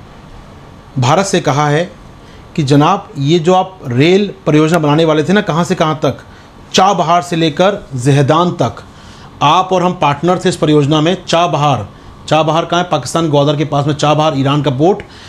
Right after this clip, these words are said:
यहाँ से लेकर आप रेल ट्रैक बनाने वाले थे कहाँ तक? जहदान तक, जिसमें भारतीय कंपनी इरकॉन और ईरानियन रेलवे कंपनी पार्टनर थी। इरकॉन को पैसा देना था, तकनीक देनी थी, निवेश करना था इसमें,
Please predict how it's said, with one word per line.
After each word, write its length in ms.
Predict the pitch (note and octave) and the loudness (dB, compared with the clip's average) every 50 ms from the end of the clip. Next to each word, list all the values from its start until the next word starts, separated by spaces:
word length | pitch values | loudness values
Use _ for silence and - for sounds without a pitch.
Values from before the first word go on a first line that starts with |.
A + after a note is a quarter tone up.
| - - - D3 | -20 -6 -2 0
यहाँ 240 | D3 C#3+ F3 G3 G#3 | 2 2 2 0 0
से 160 | - - F3 | 0 0 0
लेकर 200 | E3+ E3+ E3+ F3 | 2 2 2 2
आप 160 | F3 D#3+ D3+ | 0 0 2
रेल 200 | D#3 E3+ F3+ F3 | 2 2 2 2
ट्रैक 200 | F3+ F#3 F3 D3+ | 0 -2 0 0
बनाने 240 | D#3+ D#3+ D#3 D#3 D#3 | 0 0 2 2 2
वाले 220 | D3+ D3+ D3+ D3+ | 2 2 0 0
थे 140 | D3+ E3+ E3+ | 0 -2 -4
कहाँ 240 | E3+ D3+ C3+ D#3 D#3 | -4 -2 -2 -2 -2
तक? 260 | - G3 G#3+ G#3 - - - - - - - C3 | 0 -2 -2 -2 -4 -12 -20 -20 -20 -14 -8 -4
जहदान 500 | C3 C3 D3 C#3+ D#3+ C#3 D#3 D3 D3 C#3 | 0 2 2 2 4 2 2 0 0 -2
तक, 240 | C#3 - A#2+ G2+ - - - - - - - - - | -4 -6 -8 -10 -10 -12 -18 -20 -20 -20 -16 -8 -6
जिसमें 420 | C3 D3 C#3+ - F3 F3+ F#3+ F#3+ C#3+ | -4 -2 -2 0 0 2 0 0 0
भारतीय 420 | B2 C#3 D#3+ D#3 - - G3 G3+ | 0 0 0 -2 0 2 2 2
कंपनी 440 | G3 G3 F3+ E3 D#3 C#3 - F#3 F#3+ | 2 0 -2 -4 -4 -2 0 0 0
इरकॉन 640 | F#3+ - D3+ C#3+ C#3 - E3 D#3+ E3 F#3+ A3 G#3+ - - - - - - - - - - - - - - - D3 | 2 2 0 0 0 2 2 2 2 2 0 -4 -6 -12 -18 -20 -20 -20 -20 -20 -20 -20 -20 -20 -20 -6 -2 2
और 240 | D#3 E3+ F3+ F3 - | 2 2 2 0 0
ईरानियन 460 | D#3 D3 D#3+ D#3+ E3 E3+ F#3+ G3 F3+ | 2 2 2 2 2 2 2 2 2
रेलवे 280 | D3+ D#3 D#3 D3+ D#3 D#3+ | 2 2 2 2 2 2
कंपनी 480 | D3+ D3 C3+ B2 - A#2+ A#2+ A#2 G#2 G2 - - - - - | 2 0 -2 -2 -2 -4 -4 -4 -6 -8 -12 -16 -14 -6 -2
पार्टनर 340 | C3 C3 C3+ - F3 F3+ F3+ | 0 0 0 0 0 -2 0
थी। 320 | - - F3 F#3+ G#3 G3+ - - - - - - - - - - - - - - - - - - - | 0 0 0 0 0 -2 -6 -12 -20 -20 -20 -20 -20 -20 -20 -20 -20 -20 -20 -20 -20 -20 -6 -2 0
इरकॉन 380 | D3 C#3 B2+ D#3+ D#3+ E3+ F3+ | 0 2 2 2 2 2 2
को 160 | E3 - F#3 E3+ | 0 0 0 0
पैसा 300 | C#3+ D3+ C#3 - - - | 2 0 2 2 2 2
देना 260 | F3+ F3+ F3+ F3+ F3 | 2 2 2 2 0
था, 220 | F3 F3 F3+ F3+ | 0 0 0 0
तकनीक 440 | F3 - D3+ C3+ - D3+ F3 F3 D#3 | 0 -2 -4 -2 0 2 2 2 2
देनी 240 | E3+ F3 F3 F3 F3 | 2 2 2 2 0
थी, 320 | F3 - F3+ F3+ F3+ F3 - - - C3+ C3 | 0 0 0 0 0 -2 -6 -16 -12 -4 0
निवेश 280 | B2+ B2+ E3 F#3 F#3+ - | 2 4 4 2 2 0
करना 300 | - F3+ E3 F3 E3+ E3 | -2 -2 0 0 0 0
था 140 | E3+ E3+ | 0 0
इसमें, 460 | F3 E3+ E3 - - E3+ E3+ F3+ G3 | 0 0 -2 -2 -2 0 0 0 -2